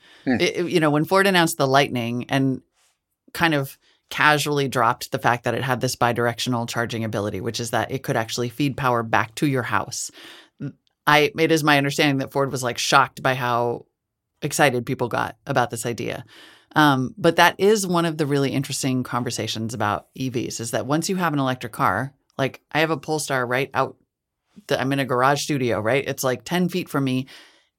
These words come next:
Speaker 2: It is a big battery. And it's just sitting there, not doing anything useful. So talk about bidirectionality and how,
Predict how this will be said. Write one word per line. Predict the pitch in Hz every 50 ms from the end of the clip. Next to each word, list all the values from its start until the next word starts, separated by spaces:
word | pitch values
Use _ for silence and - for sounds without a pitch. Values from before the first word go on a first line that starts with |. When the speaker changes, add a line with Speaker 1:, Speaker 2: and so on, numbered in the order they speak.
| _ _
Speaker 2:
It | - 185 190
is | 214 202 180
a | 196 175
big | 151 165 147 131
battery. | 131 117 113 110 95 - - - - _ _ _ _ _ _ _ _ _ _ _ _ _ _ _ _ _
And | - 156 151
it's | 135 -
just | - 175 175 165 -
sitting | - 170 165 160 151 139
there, | 127 127 123 127 123 - _ _ _ _ _ -
not | 135 139 147 147 147 147
doing | 160 156 143 143 139
anything | 131 131 131 - 131 123
useful. | 117 120 117 - - - 110 101 101 131 - _ _ _ _ _ _ _ _ _ _ _ _ _ _ _ _ _ _
So | - - - 175 160 156 139 - - _ _ _ _ _ _ _ _ _ _ _ _ _ _ -
talk | - - 180 196 294 -
about | 233 185 170 147 139 139 135 - - - -
bidirectionality | - 139 135 135 135 143 135 131 - - 135 127 123 123 120 123 117 117
and | - 123
how, | 127 139 127 123 123 123 123 - -